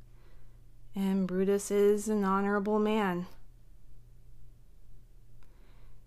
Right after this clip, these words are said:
He hath brought many captives home to Rome, whose ransoms did the general coffers fill.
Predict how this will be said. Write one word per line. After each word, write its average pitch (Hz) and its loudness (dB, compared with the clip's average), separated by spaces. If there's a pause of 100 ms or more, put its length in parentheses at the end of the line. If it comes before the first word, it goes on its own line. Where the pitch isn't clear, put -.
He 269 4
hath 320 4
brought 302 8
many 277 6
captives 240 2
home 220 6
to 220 -2
Rome, 202 4
whose 202 2
ransoms 208 0
did 196 0
the 196 0
general 190 2
coffers 185 -4
fill. 175 -2